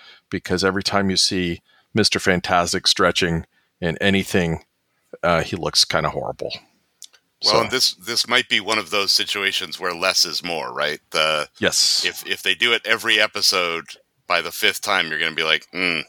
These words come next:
Speaker 2: yeah, same stretchy arm. I've seen that before."
Speaker 1: Right, right, right. Well, I mean, it was more of a, uh,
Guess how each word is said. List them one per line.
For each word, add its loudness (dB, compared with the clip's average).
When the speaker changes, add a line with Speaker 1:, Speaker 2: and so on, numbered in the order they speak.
Speaker 2:
yeah, 0
same -2
stretchy 0
arm. 0
I've -4
seen -2
that -4
before." -14
Speaker 1:
Right, 2
right, 0
right. -4
Well, -2
I 2
mean, 4
it 2
was 2
more 4
of 2
a, 6
uh, 4